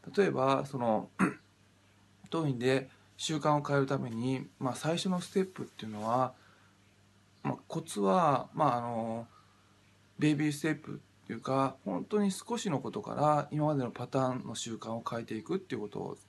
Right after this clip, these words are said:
させていただいてます。明日から急に朝十キロ走ろうって言われると、まあ、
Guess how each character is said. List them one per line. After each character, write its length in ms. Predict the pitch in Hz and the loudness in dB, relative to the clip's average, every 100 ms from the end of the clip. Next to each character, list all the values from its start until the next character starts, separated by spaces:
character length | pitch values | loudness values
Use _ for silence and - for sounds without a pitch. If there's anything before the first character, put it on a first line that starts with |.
| - | -16
さ 60 | 123 | -8
せ 80 | |
て 60 | 110 | -6
い 60 | 104 | -4
た 60 | |
だ 40 | 104 | -6
い 60 | |
て 40 | - | -6
ま 120 | 98 | -8
す。 160 | - - - - - - - - - | -8 -16 -10 -6 -4 -6 -10 -20 -8
明 60 | - | -4
日 80 | - | 0
か 160 | 147 | 0
ら 140 | 123 113 | 0 0
急 220 | 139 127 | -2 2
に 220 | 139 139 | 2 2
朝 180 | - 139 | -2 -4
十 160 | - 143 | -4 -4
キ 120 | - | -4
ロ 40 | |
走 220 | 104 - 110 | -6 -4 -4
ろ 80 | |
う 20 | 98 | -6
っ 40 | |
て 40 | - _ - 113 | -8 _ -10 -4
言 60 | |
わ 80 | 107 | -2
れ 80 | 104 | -2
る 80 | 92 | -2
と、 340 | 131 131 - - - _ _ - | 0 0 0 -10 -20 _ _ 2
ま 100 | |
あ、 140 | 151 | 2